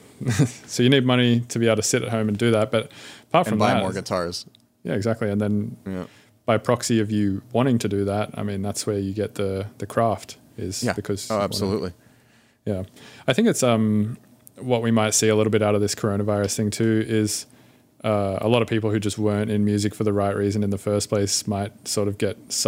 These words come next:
Speaker 1: siphoned.
Speaker 2: drop.
Speaker 1: Yeah,
Speaker 2: Yeah.
Speaker 1: exactly.
Speaker 2: Yeah, yeah.
Speaker 1: 'Cause
Speaker 2: I mean,
Speaker 1: they'll
Speaker 2: I, I, I think in a way this is a very healthing, uh, a very healthy, like, culling of the herd.
Speaker 1: For the, for the art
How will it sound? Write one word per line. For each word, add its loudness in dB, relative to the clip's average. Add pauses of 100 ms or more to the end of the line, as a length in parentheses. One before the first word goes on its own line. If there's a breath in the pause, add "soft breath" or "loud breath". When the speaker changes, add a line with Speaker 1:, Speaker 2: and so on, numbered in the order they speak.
(180)
Speaker 1:
siphoned. -2
Speaker 2:
drop. 0 (280)
Speaker 1:
Yeah, 0
Speaker 2:
Yeah. 0
Speaker 1:
exactly. -6 (280 loud breath)
Speaker 2:
Yeah, -4
yeah. -2
Speaker 1:
'Cause 2
Speaker 2:
I 6
mean, 4
Speaker 1:
they'll 0 (840 soft breath)
Speaker 2:
I, 0
I, 2
I 2
think -2
in 2
a 2
way 6
this 0
is -4
a 0
very 2
healthing, -2 (120)
uh, 2
a 2
very 6
healthy, 2
like, 0 (160)
culling 2
of -6
the -8
herd. -2 (1000)
Speaker 1:
For 6
the, 2
for 2
the 2
art 2